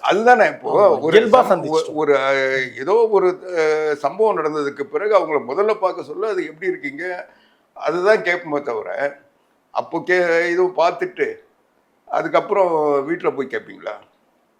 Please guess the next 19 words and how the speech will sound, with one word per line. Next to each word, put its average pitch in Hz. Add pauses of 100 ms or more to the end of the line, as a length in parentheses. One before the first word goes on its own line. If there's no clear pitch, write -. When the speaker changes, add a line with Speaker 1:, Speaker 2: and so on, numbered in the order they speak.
(320)
Speaker 2:
ம். 135 (880)
Speaker 1:
ஆக 175 (880)
இது 190
வந்து 190
நம்பக்கூடியதா 180 (200)
இருக்கிறதா 175
நீங்க 160
நினைச்சீங்கன்னா, 147
அதை 160
நான் 139
வந்து 139
வேற 139
கருத்து 147
சொல்ல 123
விரும்பல. 104 (1400)
Speaker 2:
இல்ல, 285
இப்ப 185 (400)
முதல்வர் 220
அவர்களை 196